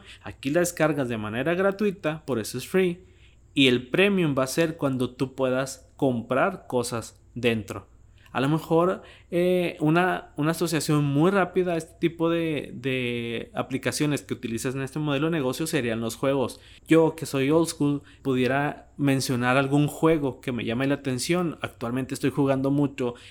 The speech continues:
este, en mi tablet, uno de billar.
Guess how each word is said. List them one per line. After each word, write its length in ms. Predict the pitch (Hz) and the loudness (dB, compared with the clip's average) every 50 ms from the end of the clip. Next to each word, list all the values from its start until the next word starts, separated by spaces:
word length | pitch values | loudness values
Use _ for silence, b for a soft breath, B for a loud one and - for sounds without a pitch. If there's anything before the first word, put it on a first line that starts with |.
| B B | B B
este, 520 | 110 107 - - - 107 104 101 - - 113 | -8 -8 -8 -8 -8 -6 -6 -6 -6 -6 -8
en 140 | 110 107 | -8 -6
mi 80 | 110 110 | -8 -8
tablet, 540 | - - - - 139 127 123 127 123 - b b b b b b | -2 0 0 2 2 0 -2 -2 -4 -6 b b b b b b
uno 560 | - 123 127 127 131 135 143 147 143 143 143 139 | -4 -2 0 2 2 2 2 2 2 0 -2 -2
de 200 | 135 127 135 135 | 0 2 2 2
billar. 540 | 135 147 156 185 214 226 220 - - - | 2 2 2 2 0 -2 -2 -8 -18 -20